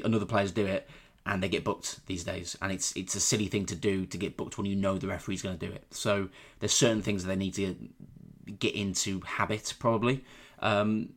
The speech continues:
I think there probably is a little bit of unconscious bias with, with officials. I think it's natural, human nature, that sometimes that will happen, reputation-wise. Um, so that might play a slight part with Lamina, but I think it's probably a mixture of the two.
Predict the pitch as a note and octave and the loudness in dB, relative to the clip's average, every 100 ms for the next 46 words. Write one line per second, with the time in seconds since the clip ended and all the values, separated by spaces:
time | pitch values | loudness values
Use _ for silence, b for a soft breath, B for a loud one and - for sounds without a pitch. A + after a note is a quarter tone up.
0 | - - - _ _ - A2 C#3+ B2 - | -20 -20 -20 _ _ -6 0 2 2 2
1 | A2 G#2+ G#2+ G#2+ A2 A2 G#2+ A2+ - A#2 | 2 4 4 4 4 2 2 0 2 0
2 | A#2+ - A#2 A2 A2 A2 A2 - A2+ - | 0 0 4 4 2 -2 -4 -2 -2 0
3 | A2 A2+ G#2+ F#2+ F2+ G2+ G2+ - - G#2+ | -2 -2 -2 -2 -2 -4 -4 -4 -2 -2
4 | - G#2+ G2+ G2+ G2+ - G#2+ G#2 - G#2 | 0 0 2 0 -2 -2 0 0 0 0
5 | G2+ G2+ F#2+ D2 F#2+ G2 A2 G2+ G#2 G2+ | 0 0 0 -2 -4 -4 -2 -2 -4 -4
6 | A2 G2 G2+ G2+ G2+ G#2 - b b b | -2 -2 -2 0 0 0 -4 b b b
7 | b b b G#2+ G2 G2+ F#2 G#2 G#2+ G#2+ | b b b 4 4 2 2 4 6 4
8 | - G#2 - - - A2 G#2+ G#2+ G#2+ A2 | 4 2 4 2 2 2 2 2 2 2
9 | A2 A2+ - - - - F#2+ - - - | 2 0 -2 -18 -20 -6 -4 -4 -4 -6
10 | G2+ F2+ - F#2+ F#2+ - F2+ - F#2+ | -4 -2 0 0 0 -4 -10 -8 -8